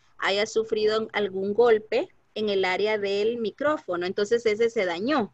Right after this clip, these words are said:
Usted lo puede usar, lo puede abrir, le da permitir al momento de querer grabar, pero no le, no se lo graba porque tiene ese problema y tal vez no nos hemos dado cuenta, ¿verdad?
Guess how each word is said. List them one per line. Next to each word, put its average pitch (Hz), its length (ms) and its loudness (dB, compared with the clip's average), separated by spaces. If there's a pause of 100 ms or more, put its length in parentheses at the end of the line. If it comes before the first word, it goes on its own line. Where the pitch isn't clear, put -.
(440)
Usted 226 320 0
lo 220 160 2
puede 220 280 6
usar, 233 460 2
lo 233 140 2
puede 196 240 0
abrir, 240 440 -2
le 254 160 2
da 180 260 -2
permitir 233 560 0
al 202 80 0
momento 185 360 -4
de 208 200 0
querer 220 380 -2
grabar, 220 420 0
pero 220 160 0
no 185 180 -4
le, 185 260 -2
no 202 120 -2
se 208 140 -6
lo 214 100 0
graba 240 340 0
porque 220 220 -6
tiene 180 240 -8
ese - 140 -16
problema 254 580 -4 (260)
y 247 120 -12
tal 214 320 -4
vez 202 160 -6
no 226 80 -6
nos 220 160 -6
hemos 190 240 -6
dado 190 260 -4
cuenta, 349 580 -4 (260)
¿verdad? 185 400 -2